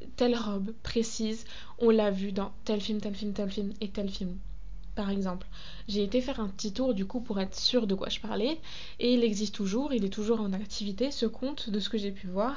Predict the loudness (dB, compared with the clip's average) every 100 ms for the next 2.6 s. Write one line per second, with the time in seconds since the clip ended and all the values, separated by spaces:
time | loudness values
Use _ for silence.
0 | -4 -2 0 4 4 2 0 0 0 0
1 | -2 -4 -6 -6 -4 -4 -4 -4 -4 -4
2 | -2 -2 -2 -4 -4 -6